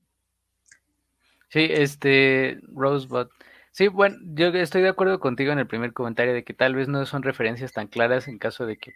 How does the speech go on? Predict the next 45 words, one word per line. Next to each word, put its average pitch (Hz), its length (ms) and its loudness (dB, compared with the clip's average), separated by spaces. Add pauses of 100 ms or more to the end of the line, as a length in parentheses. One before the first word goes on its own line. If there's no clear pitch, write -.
pues, 110 120 -8
no 120 80 2
hayas 135 200 2
visto 120 340 -4
primero 127 360 2
la, 110 260 6
la 110 120 6
otra 147 240 0
película 143 540 -6 (440)
y 113 120 -10
que 127 160 -2
también 139 420 0
no 139 160 -2
conozcas 135 440 -6
como 120 160 -10
mucho 127 360 -6
de 120 80 0
la 110 140 0
sociedad 117 320 -6
estadounidense 110 560 -6
de 107 100 -2
esos 110 260 -6
años, 131 360 0
¿no? 117 200 -4
O 113 80 -4
sea, 113 280 2
y 120 260 -8
son, 135 300 -8
y 131 180 -2
son 143 220 -4
genuinamente 135 760 -4
clases 117 280 -4
de 110 100 -6
historia, 127 440 0
o 101 40 -2
sea, 117 200 0
eso, 104 240 -6 (120)
eso 127 260 -6
sucedió 120 520 -2
hace 120 400 -2 (420)
ochenta 120 500 2
años 123 340 -2
ya, 107 220 -4
entonces, 110 640 -6 (520)
em, 113 640 -4